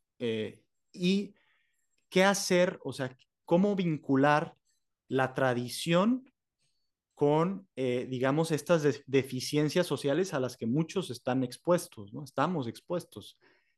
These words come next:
Eh, ¿qué hacer cuando la tradición no alcanza, ah, para, para envolver a comunidades enteras, por decir algo? Entonces, allí,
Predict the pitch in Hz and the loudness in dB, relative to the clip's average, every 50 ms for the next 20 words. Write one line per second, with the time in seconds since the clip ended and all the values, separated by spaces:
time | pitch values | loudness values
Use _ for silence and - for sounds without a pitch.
0 | _ _ _ - 117 113 - - - 165 175 170 - 185 185 175 - - 185 185 | _ _ _ -6 -6 -6 -4 0 2 2 2 2 2 0 0 0 2 0 0 2
1 | 180 170 160 143 131 131 - 135 131 127 127 123 - - 151 156 151 151 160 160 | 2 2 2 0 0 -2 -2 -2 -2 -2 -2 -6 -4 -6 -4 -2 0 2 2 2
2 | 165 165 - 165 165 175 180 151 - - 110 98 107 _ _ _ _ _ _ _ | 2 0 0 -2 -2 -2 -2 -6 -8 -10 -12 -12 -12 _ _ _ _ _ _ _
3 | _ _ _ _ _ _ _ _ _ - 113 110 107 107 104 - - 120 117 117 | _ _ _ _ _ _ _ _ _ -8 -6 -4 -4 -6 -6 -2 0 2 2 2
4 | 113 113 110 110 110 110 110 - - _ - 123 120 123 120 117 107 113 110 110 | 2 2 0 0 -2 -2 -4 -8 -12 _ -2 0 0 2 2 2 4 4 4 4
5 | 110 120 131 135 131 131 - _ _ _ _ _ _ _ _ _ - 113 110 110 | 6 6 6 6 6 2 -6 _ _ _ _ _ _ _ _ _ -8 -6 -6 -4
6 | 107 101 - 120 117 120 117 117 113 117 127 135 139 135 - 123 110 107 107 127 | -6 -4 -4 -4 -2 0 0 0 2 4 4 4 2 2 -2 -8 -8 -6 -2 0
7 | 123 120 107 98 92 - _ - 101 95 92 - 110 104 98 95 101 104 101 101 | 0 0 0 -4 -10 -12 _ -12 -12 -12 -10 -10 -10 -10 -8 -8 -10 -10 -6 -4
8 | 139 160 165 - 160 127 123 120 127 147 165 175 - | -4 -4 -4 -4 -4 -6 -4 -4 -4 -6 -6 -6 -8